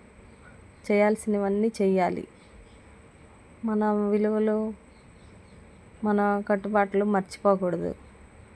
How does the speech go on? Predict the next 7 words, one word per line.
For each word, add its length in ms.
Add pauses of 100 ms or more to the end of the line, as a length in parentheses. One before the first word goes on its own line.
(480)
వాళ్ళని 380
గౌరవించాలి, 800
వాటిని 420
పాటించాలి, 840 (3250)
మన 140
పిల్లలకి 420
నేర్పించాలి. 800